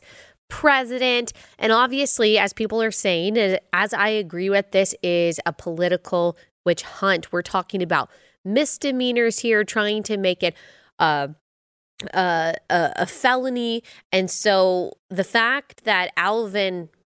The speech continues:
Bragg is trying, is wasting his time on Donald Trump's case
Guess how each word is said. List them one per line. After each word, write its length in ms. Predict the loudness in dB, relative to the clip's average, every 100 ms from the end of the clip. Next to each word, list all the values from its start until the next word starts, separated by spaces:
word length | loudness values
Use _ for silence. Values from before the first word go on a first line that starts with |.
| _ _
Bragg 560 | 0 0 0 -4 -8 -16 _ _ _
is 200 | -4 -4
trying, 500 | -6 -2 0 0 -2
is 180 | -4 -4
wasting 540 | -2 -2 -2 -6 -6 -4
his 300 | -4 -6 -8
time 560 | -6 -6 -6 -8 -18 _ _ _ _ _ _ -20 _ _ _
on 300 | 0 2 2
Donald 340 | 0 0 -2
Trump's 400 | -6 -6 -6 -8
case 520 | -10 -12 -12 -10 -10